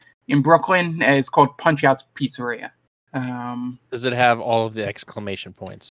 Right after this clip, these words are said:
Speaker 1: I don't think so. I, I just noticed it briefly, um, at one point when they showed the exterior shot of it. It was, "Oh, okay, that reference." Um,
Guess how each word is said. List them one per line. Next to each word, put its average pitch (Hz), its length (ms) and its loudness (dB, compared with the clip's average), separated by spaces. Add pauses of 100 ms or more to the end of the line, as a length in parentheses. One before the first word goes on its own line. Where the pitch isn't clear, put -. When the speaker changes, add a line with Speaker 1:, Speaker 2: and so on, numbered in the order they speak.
(140)
Speaker 1:
I 143 80 2
don't 160 240 4
think 135 300 2
so. - 360 -2 (300)
I, 143 180 6
I 156 140 6
just 151 220 0
noticed 175 360 4
it 143 300 2
briefly, 143 720 6 (400)
um, 123 520 4
at 127 140 4
one 131 200 4
point 127 380 -6
when 135 140 2
they 131 220 2
showed 135 300 2
the 135 100 6
exterior 120 540 0
shot 120 260 -6
of 131 120 -12
it. 135 60 -14
It 135 60 -18
was, - 140 -18
"Oh, 226 320 4
okay, 151 180 4
that 135 180 0
reference." - 500 -10 (240)
Um, 120 580 -2